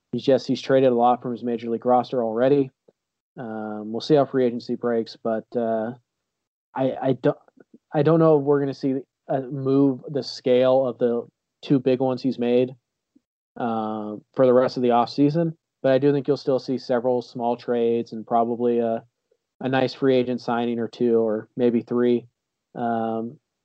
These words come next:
but it'll be fun to watch the rest of it. So, uh, we'll s-, we'll see how that goes.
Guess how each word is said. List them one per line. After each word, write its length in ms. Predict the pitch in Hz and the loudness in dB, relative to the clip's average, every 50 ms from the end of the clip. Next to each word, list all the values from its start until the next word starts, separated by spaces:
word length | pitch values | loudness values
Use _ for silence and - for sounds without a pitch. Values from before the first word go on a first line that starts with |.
| _ _ _ | _ _ _
but 100 | 135 143 | 4 6
it'll 140 | 156 160 151 | 6 6 6
be 100 | 139 139 | 4 0
fun 180 | - - 139 123 | -2 -2 -4 -4
to 60 | 123 | -2
watch 280 | 113 117 117 113 - - | -2 -2 -4 -4 -6 -10
the 60 | 117 | -10
rest 240 | 101 101 95 - _ | -10 -10 -12 -14 _
of 80 | 98 101 | -16 -16
it. 160 | 107 113 - _ | -16 -16 -16 _
So, 400 | - - 123 113 113 113 110 110 | -10 -8 -6 -6 -4 -4 -4 -4
uh, 240 | 110 110 110 110 117 123 _ _ _ _ _ _ _ _ _ _ _ _ _ _ _ _ _ _ _ _ _ _ _ _ _ _ _ _ _ _ _ _ _ _ _ _ | -4 -4 -6 -8 -10 -12 _ _ _ _ _ _ _ _ _ _ _ _ _ _ _ _ _ _ _ _ _ _ _ _ _ _ _ _ _ _ _ _ _ _ _ _
we'll 180 | - - 139 135 | -8 -6 -4 -4
s-, 140 | - - - | -4 -8 -10
we'll 220 | 165 160 139 139 131 | -4 0 0 0 -2
see 200 | - - 147 135 | -2 0 2 2
how 140 | 123 120 | 2 2
that 200 | 113 110 107 101 | 0 -2 -4 -6
goes. 420 | _ 110 101 95 95 98 98 - | _ -10 -8 -8 -10 -12 -14 -16